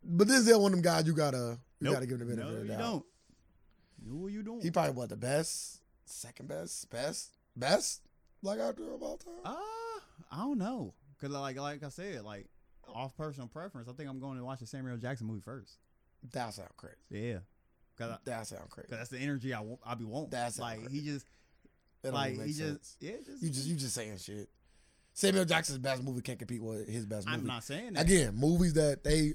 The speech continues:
Speaker 1: are
Speaker 2: I ain't
Speaker 1: the
Speaker 2: talking about
Speaker 1: leads.
Speaker 2: movies. I'm talking about actors.
Speaker 1: Movies that they are
Speaker 2: Like,
Speaker 1: leads.
Speaker 2: acting.
Speaker 1: Yeah, but
Speaker 2: Like, I
Speaker 1: Samuel
Speaker 2: like Samuel Jackson characters better.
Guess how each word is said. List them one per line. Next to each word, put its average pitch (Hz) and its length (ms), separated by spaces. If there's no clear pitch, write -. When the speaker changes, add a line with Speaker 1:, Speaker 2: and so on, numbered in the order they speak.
Speaker 1:
are 139 200
Speaker 2:
I - 20
ain't 139 80
Speaker 1:
the 135 60
Speaker 2:
talking - 40
about - 20
Speaker 1:
leads. 165 280
Speaker 2:
movies. 226 280
I'm 285 80
talking 370 160
about 247 160
actors. 415 680
Speaker 1:
Movies 160 220
that 147 100
they 156 120
are 147 40
Speaker 2:
Like, 139 180
Speaker 1:
leads. - 360
Speaker 2:
acting. 202 340
Speaker 1:
Yeah, 202 160
but 165 80
Speaker 2:
Like, 233 100
I 196 40
Speaker 1:
Samuel - 120
Speaker 2:
like 269 160
Samuel 269 380
Jackson 269 400
characters 247 440
better. 160 640